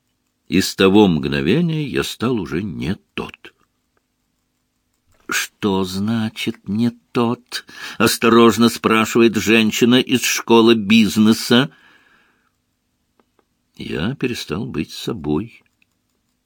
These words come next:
болтающимся без дела, пятидесятилетним разведенным мужем. Я обратился в служителя Эроса.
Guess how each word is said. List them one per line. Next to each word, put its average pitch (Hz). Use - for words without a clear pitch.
болтающимся 101
без 67
дела, 76
пятидесятилетним 104
разведенным 90
мужем. 107
Я 98
обратился 101
в 151
служителя 101
Эроса. -